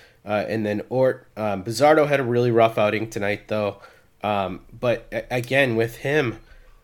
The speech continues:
the thing that's interesting about Bizzardo is, like, you watch him for an inning, and he looks like a guy who could be a seventh inning guy.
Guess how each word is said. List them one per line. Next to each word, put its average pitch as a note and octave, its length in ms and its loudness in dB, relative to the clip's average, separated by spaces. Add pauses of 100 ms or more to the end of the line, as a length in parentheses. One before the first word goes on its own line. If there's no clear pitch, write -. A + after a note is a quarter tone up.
(220)
the A#2 100 -6
thing D3+ 320 2
that's - 340 -2
interesting C#3 640 0
about A2 260 -2
Bizzardo G#2+ 640 0
is, G#2+ 320 -4
like, G2+ 360 -8 (420)
you A2 160 -6
watch A2+ 340 0
him D#3+ 140 2
for B2 220 4
an A2 80 2
inning, F#2+ 500 -2
and A2+ 140 -4
he A#2 100 -4
looks B2 320 -2
like C#3+ 160 0
a C3+ 60 -8
guy A2 300 2
who A2+ 100 -6
could G#2 180 -8
be G2+ 280 -6
a F#2+ 140 -10
seventh G#2 380 -6
inning G2 160 -6
guy. F#2 360 -4